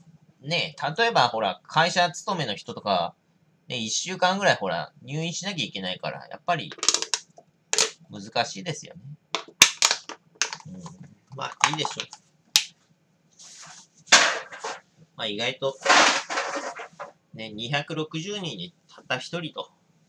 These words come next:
いうことは、まあ、やっぱ少ないですね。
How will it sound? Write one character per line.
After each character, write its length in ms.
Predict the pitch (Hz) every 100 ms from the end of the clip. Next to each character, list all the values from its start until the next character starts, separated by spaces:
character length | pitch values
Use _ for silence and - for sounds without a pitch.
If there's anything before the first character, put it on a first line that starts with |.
| _ _ _ _ _ _ _ _ _ _
い 160 | 143 143
う 120 | 135
こ 140 | 170
と 140 | 165 220
は、 420 | 180 147 123 120
ま 80 | 170
あ、 1000 | 151 151 147 135 117 107 107 98 95 90 _ _ _ _ _ _ _ _ _ _ _ _ _ _
や 100 | 131
っ 40 | 127
ぱ 100 | 117
少 200 | - 135
な 160 | 151
い 60 | 220
で 120 | 190
す 120 | 156
ね。 240 | 143 202